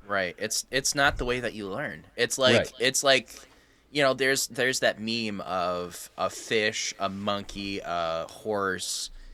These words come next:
Speaker 1: and a, a giraffe. And the, the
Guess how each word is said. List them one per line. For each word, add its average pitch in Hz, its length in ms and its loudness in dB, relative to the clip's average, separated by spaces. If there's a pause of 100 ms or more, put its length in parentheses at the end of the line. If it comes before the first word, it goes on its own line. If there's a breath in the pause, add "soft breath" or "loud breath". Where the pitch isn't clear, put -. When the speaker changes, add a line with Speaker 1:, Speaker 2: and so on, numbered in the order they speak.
(200 soft breath)
Speaker 1:
and 90 600 0
a, 85 260 -4 (260)
a 85 200 -4
giraffe. 92 760 0 (400)
And 104 320 2
the, 92 380 0 (100)
the 87 460 -2